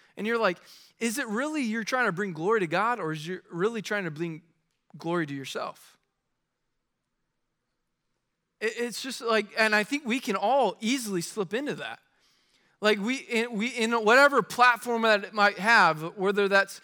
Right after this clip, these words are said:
in our job or at school or our, um, and because, you know, grandma and grandpa and we, with our grandkids, whatever platform we u-, use,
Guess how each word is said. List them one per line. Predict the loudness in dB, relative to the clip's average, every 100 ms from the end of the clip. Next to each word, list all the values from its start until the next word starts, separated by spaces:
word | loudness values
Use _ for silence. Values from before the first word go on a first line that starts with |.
| -14
in | -4 0
our | 0
job | 2 4 6 6 4
or | 0 -4
at |
school | -6 -8 -4 -4 -2 0
or | 0 -2 -6 -2
our, | -2 -2 -4
um, | -2 -2 -2 -6 -14 -20 -14
and | -12 -10 -10 -12 -12
because, | -12 -4 -2 -2 -10 -18 _ _ _ _
you | -8
know, | -6 -8 -10 -12
grandma | 0 4 6 6 2
and | 4
grandpa | 2 2 2 2 6 6
and | 4 0 -12 -8
we, | -6 -4 -6
with | -2 0
our | 2
grandkids, | 2 2 2 0 -2 -2 -2 -10 -12 2
whatever | 4 6 4
platform | 0 4 4 2 -4
we | -2 0
u-, | -2 -2
use, | -4 -4 -4 -8